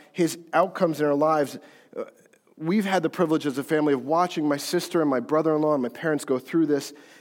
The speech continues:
A-, and I'll tell you what, I've had the privilege of seeing God's love for them,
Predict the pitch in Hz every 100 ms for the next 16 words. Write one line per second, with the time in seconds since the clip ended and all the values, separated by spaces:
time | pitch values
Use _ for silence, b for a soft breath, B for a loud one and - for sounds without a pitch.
0 | B - - 165 160 160 196 180 151 160
1 | - - _ b b b b - 175 208
2 | 175 175 - 185 180 147 143 - 175 156
3 | 160 165 131 156 170 147 131 117 98 90